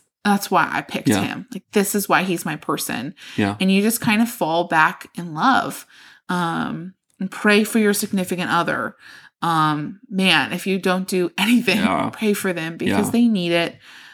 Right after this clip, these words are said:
Speaker 1: Um, make it a priority, love them well, and, uh, and get to know them.
Speaker 2: Yeah, and I would just say, uh, what we'll do in the show notes is I will, um, put a link in there for the five lo-,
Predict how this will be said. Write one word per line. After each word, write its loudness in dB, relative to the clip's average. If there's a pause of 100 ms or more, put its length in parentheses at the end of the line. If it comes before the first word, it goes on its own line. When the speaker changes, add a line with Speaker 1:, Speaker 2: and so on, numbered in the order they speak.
(100)
Speaker 1:
Um, -4
make 2
it 4
a 2
priority, 0
love 0
them 2
well, 2 (320)
and, -6
uh, -4 (280)
and -12
get -8
to -10
know -4
them. -4 (160)
Speaker 2:
Yeah, 4
and 2
I 2
would 4
just -2
say, 2
uh, 0
what 0
we'll 0
do 2
in 0
the 0
show 2
notes 0
is 0
I 2
will, -2 (100)
um, -4
put 2
a 2
link 0
in 2
there 2
for -8
the -4
five 2
lo-, -2